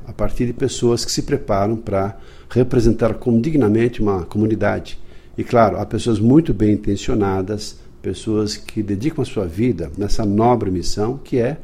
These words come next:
a área política, que é justamente governar, comandar uma cidade, uma cidade, enfim, um, um estado, um país.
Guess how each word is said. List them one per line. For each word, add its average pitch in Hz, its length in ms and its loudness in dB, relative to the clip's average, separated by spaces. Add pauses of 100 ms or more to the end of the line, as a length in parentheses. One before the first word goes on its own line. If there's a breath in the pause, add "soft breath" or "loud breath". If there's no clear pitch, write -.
(360 loud breath)
a 170 120 -8 (320)
área 165 200 -4
política, 147 600 0 (140)
que 104 160 -4
é 117 120 -2
justamente 110 360 -2
governar, 98 640 -2
comandar 90 600 -6 (280 loud breath)
uma 92 160 -2
cidade, 101 580 -2
uma 85 140 -6
cidade, 90 640 -8
enfim, 87 340 -8
um, 76 200 -8 (440 loud breath)
um 90 160 -6
estado, 107 460 0
um 101 40 2
país. 95 960 -6